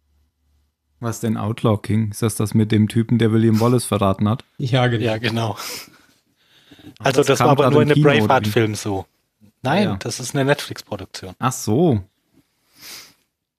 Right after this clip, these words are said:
Speaker 2: Musst du jetzt gucken. Los, mach
Speaker 1: So
Speaker 2: an.
Speaker 1: hörst du zu.
Speaker 2: Hä?
Speaker 3: Mhm.
Speaker 2: <laughs>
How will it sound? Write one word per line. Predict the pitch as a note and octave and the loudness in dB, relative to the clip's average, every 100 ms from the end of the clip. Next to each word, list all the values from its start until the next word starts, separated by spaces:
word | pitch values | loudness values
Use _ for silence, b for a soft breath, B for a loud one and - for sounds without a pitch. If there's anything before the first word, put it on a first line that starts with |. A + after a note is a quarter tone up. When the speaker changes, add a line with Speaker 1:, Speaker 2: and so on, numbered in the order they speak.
| - | -12
Speaker 2:
Musst | B2+ C#3 | -8 -4
du | |
jetzt | C#3 - | -2 -4
gucken. | - C3+ A#2 | -6 -6 -2
Los, | C#3+ D3 | -2 -2
mach | D#3 | -2
Speaker 1:
So | |
Speaker 2:
an. | B2+ | -2
Speaker 1:
hörst | A#2+ A#2 | -2 0
du | C#3 | -2
zu. | - B2 G2+ - _ _ _ _ _ _ _ _ _ _ - - | 0 0 0 -8 _ _ _ _ _ _ _ _ _ _ -8 0
Speaker 2:
Hä? | D3+ | 0
Speaker 3:
Mhm. | A#2 B2 A2+ D3+ D3 D3 - - G3 G3 - F#3 - | 0 -2 -4 -6 -4 -2 0 0 2 2 2 0 0
Speaker 2:
<laughs> | E3+ E3 E3 E3 C#3+ D#3 D3 D3+ D#3 C#3+ C#3+ | 0 2 2 2 0 0 0 -2 -2 -2 -4